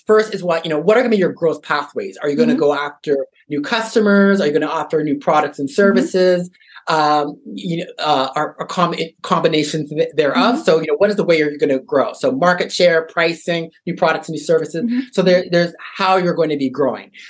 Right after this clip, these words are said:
Speaker 1: Um, so th-, what are the growth pathways? So that's a
Speaker 2: Mm-hmm.
Speaker 1: key component, um, which will define, which you're gonna identify through that listening. You'll under, identify what are the different
Speaker 2: Mm-hmm.
Speaker 1: growth pathways, and hence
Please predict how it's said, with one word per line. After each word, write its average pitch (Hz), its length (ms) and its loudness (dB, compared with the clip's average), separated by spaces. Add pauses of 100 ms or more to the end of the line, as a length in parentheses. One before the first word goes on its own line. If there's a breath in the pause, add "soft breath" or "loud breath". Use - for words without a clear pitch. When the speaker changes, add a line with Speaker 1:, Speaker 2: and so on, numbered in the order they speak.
(140 loud breath)
Speaker 1:
Um, 170 340 0
so 175 280 0
th-, - 80 -14 (180)
what 185 160 4
are 180 40 2
the 165 120 2
growth 156 320 0
pathways? 147 460 -6
So 160 40 -2
that's 175 260 0
a - 20 -8
Speaker 2:
Mm-hmm. 240 100 -2
Speaker 1:
key 202 320 -2
component, 214 720 0
um, 156 240 0
which 165 160 -4
will 160 60 -6
define, 147 640 0 (200 loud breath)
which 190 160 2
you're 180 80 -2
gonna 165 280 0 (120)
identify 165 640 0
through 196 240 0
that 170 240 0
listening. 151 500 -2
You'll 147 180 0
under, 147 460 -2
identify 143 440 -2
what 147 280 0
are 160 60 -2
the 143 80 2
different 143 400 -4
Speaker 2:
Mm-hmm. 233 200 2
Speaker 1:
growth 151 200 4
pathways, 147 520 -4
and 156 80 -4
hence 156 280 -8